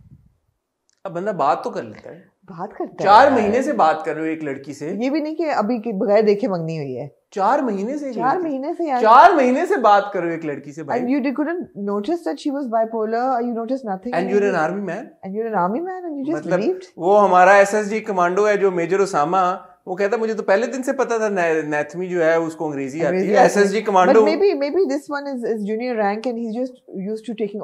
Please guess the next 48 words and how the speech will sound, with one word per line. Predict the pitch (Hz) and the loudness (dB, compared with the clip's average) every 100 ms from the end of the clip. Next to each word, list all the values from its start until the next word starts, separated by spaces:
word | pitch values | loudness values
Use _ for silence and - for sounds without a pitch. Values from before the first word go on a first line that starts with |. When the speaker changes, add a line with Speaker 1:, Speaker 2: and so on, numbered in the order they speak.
| 156 | -6
Speaker 2:
orders | 147 131 120 123 | -4 -8 -10 -8
and | 175 | -6
not | 170 | -6
thinking। | 185 151 131 92 - _ _ _ - _ _ - - - - - - 233 | -6 -8 -12 -14 -20 _ _ _ -20 _ _ -6 -6 -8 -12 -12 -8 -4
Speaker 1:
<laughs> | |
Speaker 2:
हो | 226 | -2
सकता | 254 339 247 | 0 0 0
है | 185 | 0
ना? | 240 440 - _ _ - | -2 -6 -14 _ _ -18
Speaker 1:
नहीं, | 143 | -14
नहीं, | 170 | -12
वो | 196 175 | -8 -8
भी | 170 | -8
कप्तान | 175 - 156 - 147 170 | -10 -12 -14 -4 -2 -2
शान | 175 170 143 | -2 -6 -6
है | 107 | -8
यार, | 101 160 | -10 -12
अच्छा | 165 151 | -10 -8
खासा | 139 123 131 | -8 -8 -10
Speaker 2:
वो | |
Speaker 1:
मतलब। | 220 | -10
Speaker 2:
शायद | 269 370 403 | -6 -2 0
उसको | 392 349 | 0 -4
सिर्फ | 339 330 | -4 -2
ऑर्डर | 269 262 285 | -2 -2 -4
सुनने | 254 247 277 | -4 -6 -4
की | 269 | -2
आदत | 196 180 185 | -2 -2 -6
हो। | 190 | -8
Speaker 1:
नहीं, | 151 147 | -8 -10
नहीं, | 139 | -14
ऐसा। | - - - | -18 -16 -10
Speaker 2:
Follow, | 190 196 196 | -4 -4 -4
you | 165 | -4
know, | 175 190 185 _ 151 _ _ | -6 -8 -12 _ -20 _ _
instruction। | 175 - 160 466 - 466 - - - | -16 -12 -2 -2 0 -4 -4 -8 0
कोर्ट | 226 220 | 2 4
मार्शल | 214 190 214 | 4 2 2
ना | 190 | 0
हो | 190 160 | 0 0
जाए। | 160 170 165 - - - | -2 -6 -6 -8 -8 -10
अगर | 185 190 | -6 -4
वो | 196 196 185 170 160 | -2 -2 -2 -2 -4
सोचे | 180 202 185 226 | -2 -2 2 4
बैठ | 190 175 | 4 2
के | 190 | -2
खुद | 175 185 | -4 -6
से | - 175 | -4 -6